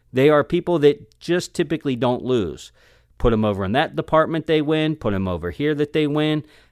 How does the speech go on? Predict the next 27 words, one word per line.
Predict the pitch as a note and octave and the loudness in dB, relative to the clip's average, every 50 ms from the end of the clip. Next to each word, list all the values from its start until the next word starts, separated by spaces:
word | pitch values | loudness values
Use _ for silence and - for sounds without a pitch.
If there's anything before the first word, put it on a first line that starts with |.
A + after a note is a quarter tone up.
| _ - | _ 0
No | C3+ C#3 C#3+ | 2 2 4
matter | C#3+ C#3+ C3 C3 B2 A#2 G2+ | 4 4 2 2 2 2 0
what | G2 G2+ A#2 C3 C3 - | 0 2 0 0 0 0
they | - C#3+ C#3+ | -2 -2 -2
touch, | C#3 - - B2 A#2 A#2 - - | -2 -2 -2 -2 -2 -2 -4 -4
they're | - A#2+ A#2 | -2 -2 0
like | A2+ A2 G2+ G2 - | 0 -2 -2 -4 -6
King | - A#2+ A#2+ B2 B2 | -6 -4 -2 -2 -2
Midas. | B2 A#2 A2+ G#2 G2 F#2 E2+ - - - | 0 0 -2 -2 -2 -4 -6 -8 -12 -14
Boom, | A2+ G#2 G#2+ A2 G#2 G2 F2+ E2+ - - _ | -10 -6 -4 -2 -2 -2 -4 -6 -10 -14 _
gold, | - G#2 G2+ G2+ G2 F#2+ F2 - _ _ _ | -4 -2 -2 0 -2 -2 -4 -8 _ _ _
boom, | - G#2 G#2 G2+ F#2+ F2+ E2+ - _ - | -4 -4 -2 -2 -4 -6 -8 -12 _ -6
gold. | G#2+ G#2 G2 G#2 G2+ G2 F2+ F2 - _ - _ _ _ _ _ | -4 -2 0 0 0 -2 -4 -8 -14 _ -20 _ _ _ _ _
That | C3 C#3+ D#3+ F3+ E3+ | -2 0 0 2 2
is | C#3+ A2 A#2 | 0 0 0
not | C3+ B2+ A#2+ G2 | 0 0 0 -2
by | G#2+ G#2+ G#2 G#2 - - | -2 -2 -2 -2 -4 -4
accident. | A2 A#2 A#2+ - - - C3 B2+ B2+ - | -4 -4 -4 -4 -4 -4 -4 -4 -4 -6
It's | A2 G2+ - - | -8 -8 -4 -4
not | A#2+ A2+ G#2+ - | -2 -2 -2 -2
by | G#2 G#2+ G#2 | -4 -4 -4
chance. | F#2+ - - C#3+ C3+ A#2 G#2+ | -4 -4 -4 -4 -4 -4 -4
But | - - A2 G#2+ | -4 -2 -2 -2
I | A2 | -2
can | A2 - A2+ G#2 | -2 -4 -4 -4
tell | - - C#3 D3 D3 | -2 -2 -2 0 0
you, | A#2+ G2 G2 G2+ | -2 -2 -4 -6